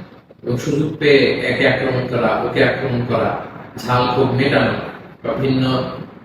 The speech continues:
রাজনীতিতে হওয়ার কারণে এতদিন তারা জুলুম করেছে, আজকে তার বাড়ি জ্বালিয়ে দিব, তার ছেলে মেয়েদের অত্যাচার করবো, তার উপর আক্রমণ করবো, এটা যদি আমরা করি, তাহলে আমরা ভুল করে ফেলবো। আমি আগেই বলেছি যে বিজয়ীরা দায়িত্বশীল হয়, দায়িত্বশীলতার পরিচয় দিতে হবে, তাহলে এই বিজয়টা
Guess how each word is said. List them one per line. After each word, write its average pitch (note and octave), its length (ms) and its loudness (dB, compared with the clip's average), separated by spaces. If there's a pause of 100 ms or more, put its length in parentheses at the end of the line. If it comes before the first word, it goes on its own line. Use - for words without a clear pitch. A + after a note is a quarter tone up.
(220)
রাজনীতিতে B2 520 2
হওয়ার B2 340 4
কারণে A#2+ 260 2
এতদিন A#2+ 320 0
তারা B2 260 2
জুলুম C3 260 4
করেছে, - 240 0
আজকে - 260 0
তার A#2 160 0
বাড়ি A#2 180 4
জ্বালিয়ে A#2+ 320 4
দিব, A2+ 340 0
তার A#2 180 0
ছেলে A#2 160 2
মেয়েদের A#2 280 0
অত্যাচার A2+ 400 -2
করবো, A2 180 -4
তার A#2 180 2
উপর A#2 200 0 (720)
আক্রমণ A#2+ 340 0
করবো, - 240 -4
এটা F#3 240 6
যদি F#3 200 6
আমরা C#3+ 260 4
করি, C3+ 200 4
তাহলে A#2 300 0
আমরা A#2 260 -4
ভুল C#3+ 240 0
করে B2 140 4
ফেলবো। - 280 -4 (1000)
আমি A#2+ 140 0
আগেই C#3 280 2
বলেছি C3+ 380 4
যে B2+ 100 4
বিজয়ীরা D3 500 4 (180)
দায়িত্বশীল C3 540 2
হয়, - 140 -6 (100)
দায়িত্বশীলতার B2 600 -2
পরিচয় D3 320 4
দিতে A#2 160 2
হবে, F#2+ 200 0
তাহলে C3 260 2
এই B2+ 80 4
বিজয়টা A#2 440 0